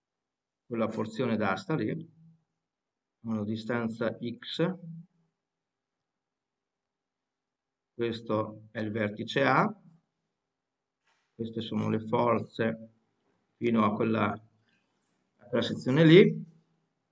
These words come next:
Questo lo chiamo Q funzione di X, perché è una variabile Q, vedete che varia da zero a Q max,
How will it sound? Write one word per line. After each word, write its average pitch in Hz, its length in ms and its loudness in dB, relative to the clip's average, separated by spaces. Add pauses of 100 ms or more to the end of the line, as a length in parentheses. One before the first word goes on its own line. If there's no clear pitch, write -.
(960)
Questo 170 600 10
lo 151 140 8
chiamo 165 680 6
Q 220 540 8 (760)
funzione 170 560 6
di 156 300 12
X, - 240 -2 (1300)
perché - 580 8
è 160 80 4
una 165 140 10
variabile 151 720 10
Q, - 300 -10
vedete 160 340 4
che 151 140 6
varia 127 540 10
da 127 240 0
zero 226 800 8 (560)
a 214 140 -4
Q - 60 -8
max, 139 520 2